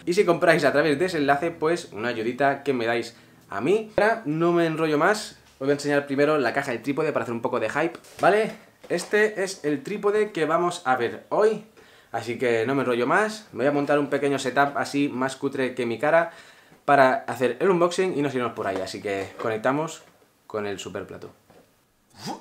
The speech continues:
Vale, pues ya veis aquí el pedazo de setup que me he montado. Vamos a empezar con el unboxing muy rapidito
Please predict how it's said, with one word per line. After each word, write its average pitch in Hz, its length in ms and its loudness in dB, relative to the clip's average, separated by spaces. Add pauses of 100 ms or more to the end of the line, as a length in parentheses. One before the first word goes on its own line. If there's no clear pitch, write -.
(200)
Vale, 190 220 4
pues 170 220 2
ya 170 100 2
veis 160 140 0
aquí 156 240 0
el 143 80 2
pedazo 143 320 4
de 131 80 -2
setup 120 420 -2
que 107 140 -2
me 135 100 -2
he 156 40 -2
montado. 139 540 0 (400)
Vamos 147 260 4
a - 40 2
empezar 185 460 2
con 139 160 6
el 131 100 2
unboxing 147 400 0
muy 135 140 0
rapidito 147 600 0